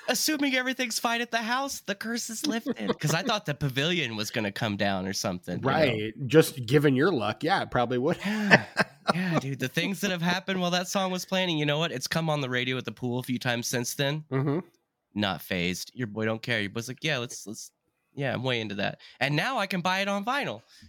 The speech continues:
Speaker 1: 'cause I
Speaker 2: There
Speaker 1: never
Speaker 2: you
Speaker 1: bought
Speaker 2: go.
Speaker 1: August and Everything After on vinyl, even though I wanted to, because I knew I wouldn't be able to skip Mister Jones 'cause I don't have a linear tracking turntable.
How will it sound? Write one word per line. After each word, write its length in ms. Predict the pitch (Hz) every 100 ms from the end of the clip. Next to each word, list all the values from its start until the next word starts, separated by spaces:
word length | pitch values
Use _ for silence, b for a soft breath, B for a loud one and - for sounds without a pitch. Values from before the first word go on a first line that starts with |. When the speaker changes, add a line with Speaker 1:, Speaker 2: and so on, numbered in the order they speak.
| _
Speaker 1:
'cause 120 | 151
I 60 | 165
Speaker 2:
There 100 | -
Speaker 1:
never 100 | 131
Speaker 2:
you 40 | 165
Speaker 1:
bought 260 | 196 202
Speaker 2:
go. 80 | 320
Speaker 1:
August 260 | 294 202 123
and 80 | 208
Everything 380 | 196 196 196
After 320 | 202 208 190 175
on 160 | 175
vinyl, 400 | 185 214 185 175 - b -
even 180 | 175
though 60 | 175
I 40 | 170
wanted 260 | 202 208
to, 200 | - 175 156
because 360 | 151 160 156
I 100 | 147
knew 200 | 165 175
I 60 | 170
wouldn't 240 | 170 160 165
be 60 |
able 160 | 165 170
to 60 |
skip 200 | - 147
Mister 300 | 135 165 170
Jones 320 | 165 185 131 -
'cause 160 | 127
I 60 | 127
don't 140 | 147
have 120 | 156 147
a 40 |
linear 320 | 147 156 151
tracking 400 | 156 160 156 160
turntable. 600 | 156 170 165 104 95 98